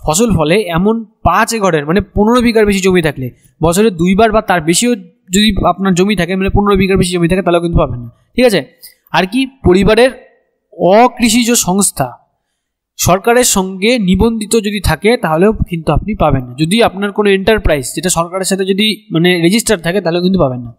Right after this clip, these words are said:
এবার ভালো করে আপনি নিচে জায়গাটা খেয়াল করবেন। ওপরের উল্লিখিত কারণগুলির মধ্যে পড়ার কারণে ভর্তুকিযুক্ত digital ration card না পেলেও আপনি সাধারণ category মানে general category ভর্তুকিহীন digital ration card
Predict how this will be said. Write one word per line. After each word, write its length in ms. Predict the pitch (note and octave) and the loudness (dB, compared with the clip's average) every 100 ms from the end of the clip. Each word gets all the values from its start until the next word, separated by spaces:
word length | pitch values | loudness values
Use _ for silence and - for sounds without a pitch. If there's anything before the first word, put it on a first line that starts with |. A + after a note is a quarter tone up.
| _ | _
এবার 160 | D#3+ F#3+ | -2 2
ভালো 180 | E3 G3+ | 2 4
করে 140 | A3+ | 2
আপনি 160 | A3 G3+ | 2 -2
নিচে 200 | F3+ F#3 | 0 0
জায়গাটা 300 | E3 F3+ G3+ | 0 0 -2
খেয়াল 300 | - E3+ D3 | 0 0 0
করবেন। 240 | C3 B2+ _ _ _ _ _ _ | -4 -10 _ _ _ _ _ _
ওপরের 500 | E3 E3 G#3 A3+ A#3+ | -2 0 0 4 2
উল্লিখিত 520 | A#3 F#3 G3 G3 G#3 A3 | 2 -2 -2 -2 0 -2
কারণগুলির 680 | G#3+ D#3 F#3+ G3 G3+ G3+ | 0 0 0 0 0 -2
মধ্যে 680 | E3+ D3+ E3 D3 F3 C#3+ A#2 _ _ _ _ | -2 0 0 0 -2 -2 -6 _ _ _ _
পড়ার 280 | D3+ F#3+ A3 | 0 2 2
কারণে 460 | G3+ D#3+ D3+ E3+ G3+ | 0 -2 -2 -2 -2
ভর্তুকিযুক্ত 920 | - D3 G3 - A3 A#3 E3 F3 - _ A3 A#3+ C#4+ C4+ _ _ - | -2 0 0 -2 -2 0 0 -4 -8 _ 0 2 0 -4 _ _ -2
digital 380 | E3 A3+ A#3+ | 0 2 2
ration 300 | G#3+ F#3 G3 | 2 -2 -6
card 220 | F#3+ G3 E3+ | -2 -2 0
না 220 | D#3 D#3+ | 0 0
পেলেও 380 | - E3 G#3 G#3+ | 0 2 4 2
আপনি 220 | E3 F#3+ | 0 -4
সাধারণ 500 | - D#3 F3 A#3 A3+ | -2 -2 0 0 0
category 460 | F#3+ F3 E3+ F3+ | -2 0 -2 -4
মানে 180 | E3+ E3 | -2 -2
general 580 | D3 D#3+ F3 G#3 B3 B3 D#3 | 0 0 2 2 2 -2 -4
category 540 | D#3+ E3 F3+ D#3 F#3 A#3 - _ - | -2 0 0 0 0 -2 -14 _ -2
ভর্তুকিহীন 720 | D3 F3 F#3+ F3 F#3 E3 G#3 | 0 0 -4 -2 0 0 0
digital 380 | F3+ D3 D#3 F3 | -4 -4 0 0
ration 260 | D3+ E3 E3 | 0 -4 -4
card 160 | F3+ | -4